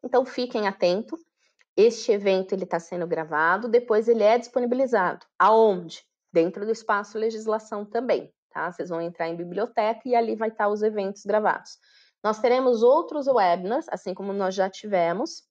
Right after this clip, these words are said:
tá? E eles ficam sempre disponível no espaço. Então, tem ali uma página que é dos eventos Responde, pra que vocês possam se inscrever e participarem conosco dos webinars que a gente realiza. A ideia desses webinars é sempre que a gente explique um pouquinho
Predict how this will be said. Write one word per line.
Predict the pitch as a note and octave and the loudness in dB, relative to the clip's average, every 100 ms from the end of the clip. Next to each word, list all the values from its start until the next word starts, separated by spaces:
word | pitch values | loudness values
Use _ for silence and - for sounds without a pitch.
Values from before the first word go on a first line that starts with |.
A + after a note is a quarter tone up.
| _ | _
tá? | - F3 F#3 _ _ _ - | -10 -10 -10 _ _ _ -4
E | G3+ | 0
eles | G#3 G#3+ G#3+ G#3 | 0 0 -4 -8
ficam | - B3+ C#4+ B3+ | -8 -8 -6 -8
sempre | B3 A#3+ D4 D#4 | -4 -2 -2 -2
disponível | C4+ A#3+ - G3+ G3 B3+ B3 - | -4 -4 -4 -2 0 0 0 -2
no | G#3+ | -2
espaço. | A#3 A3 B3 E3+ E3+ - | -2 -2 -2 -2 -4 -10
Então, | F3+ F#3 | -4 -4
tem | F#3+ G3+ G3+ | -2 -2 -2
ali | F#3+ | 0
uma | F#3 F#3+ | 0 -2
página | - F3+ F#3 F3+ F3+ | 0 0 0 -4 -6
que | - | -2
é | F3 | 0
dos | F#3 F#3+ | 0 -4
eventos | G3+ E3+ F3+ F#3 | -2 -2 -4 -6
Responde, | A3+ - G3+ G#3+ A#3+ | -6 -2 -2 -2 -4
pra | C4 | -6
que | C4 | -4
vocês | A#3+ B3 A#3+ | -2 0 -2
possam | - G#3+ G#3 A3 | 0 0 0 -6
se | - A3 | -8 -8
inscrever | A3+ - C#4 A#3+ B3 - _ _ _ _ - | -6 0 2 4 4 2 _ _ _ _ -8
e | A#3+ | -2
participarem | A#3 A#3+ - B3 A3 G#3 | 0 0 -6 -2 0 0
conosco | G#3+ A#3 G#3+ G#3 - | -2 -2 -2 -2 -6
dos | G#3 G#3 | -8 0
webinars | A3+ F3 F#3+ F#3+ F#3 | 2 2 0 -2 -2
que | G3+ | -4
a | |
gente | G#3 G3 - | -4 -6 -6
realiza. | F#3+ F#3+ G3+ D#3 D#3 _ _ _ _ - | 0 0 2 -2 -6 _ _ _ _ -2
A | F3+ | 0
ideia | G3+ F#3 F#3 G#3+ B3+ | 0 2 4 4 2
desses | A#3 G#3 G3+ G#3 F#3+ | 4 2 2 -4 -4
webinars | F#3 E3+ E3+ F#3 F#3 G3 - | 0 2 0 0 -6 -6 -6
é | E3+ | -8
sempre | - G3+ - | -6 -10 -8
que | - | -2
a | G#3+ | -2
gente | G#3 F#3+ G3 | 0 -4 -4
explique | - - A#3+ D#4+ E4 | -12 -10 -8 -6 -4
um | |
pouquinho | D4 B3+ B3+ F#3+ B3 | -2 -2 -2 -6 -6